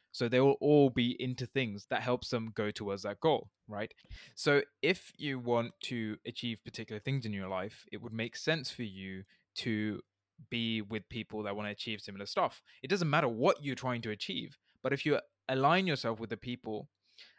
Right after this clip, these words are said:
and the environment, essentially, because your friends make up a huge part of your environment, then you can help each other out. You'll resonate with each other. It's the same way, like,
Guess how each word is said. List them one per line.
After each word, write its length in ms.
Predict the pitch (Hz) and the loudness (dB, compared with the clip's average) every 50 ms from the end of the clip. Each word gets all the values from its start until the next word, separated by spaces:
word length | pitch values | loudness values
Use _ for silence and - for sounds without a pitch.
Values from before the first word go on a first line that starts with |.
| _ - | _ -6
and 440 | - 120 117 117 117 117 117 117 - - - | -4 -2 -2 0 0 -2 -2 -4 -8 -10 -8
the 120 | - 117 | -6 -4
environment, 600 | 117 113 110 104 117 127 151 160 147 123 110 - | -2 -2 0 4 8 10 10 10 8 4 0 -4
essentially, 400 | - - - 127 135 127 - 107 | -6 -4 -4 -4 -6 -6 -8 -10
because 200 | - - 117 107 | -10 -10 -8 -8
your 100 | 113 110 | -8 -8
friends 280 | - - 127 135 127 110 | -4 -2 -2 -2 -2 -4
make 160 | 107 104 - | -6 -8 -8
up 60 | 101 | -10
a 40 | 104 | -10
huge 280 | 101 110 135 - - | -6 -6 -6 -6 -4
part 140 | - 107 101 | -6 -6 -6
of 60 | 98 | -6
your 120 | 98 95 95 | -8 -8 -8
environment, 500 | 95 95 98 95 98 98 104 113 - - _ _ _ _ _ _ _ _ 151 | -6 -6 -4 -4 -4 -4 -6 -8 -8 -10 _ _ _ _ _ _ _ _ -4
then 360 | - 131 123 120 120 123 113 - _ _ _ - | -2 0 0 0 0 -4 -8 -12 _ _ _ -14
you 280 | - 123 117 131 139 139 | -12 -8 -4 -4 -4 -4
can 160 | - 139 123 | -4 -4 -2
help 240 | 127 127 123 - 120 | 0 0 0 0 -2
each 140 | 110 - | -6 -6
other 220 | 113 104 104 101 98 | -6 -4 -4 -4 -4
out. 140 | 95 92 - | -4 -6 -6
You'll 220 | 104 117 131 127 113 | -2 0 0 2 4
resonate 480 | 117 127 127 127 123 117 107 104 98 | 4 4 4 6 4 0 -2 -2 -4
with 160 | - 104 - - | -4 -6 -8 -8
each 180 | 104 101 - | -10 -8 -8
other. 140 | 101 98 98 | -8 -6 -6
It's 180 | 98 - 147 - | -6 -6 -4 -4
the 60 | 151 | -2
same 300 | - - 151 156 151 143 | 0 0 0 0 0 2
way, 160 | 131 127 120 | 2 2 4
like, 300 | 113 107 107 107 _ - | 4 2 -2 -4 _ -14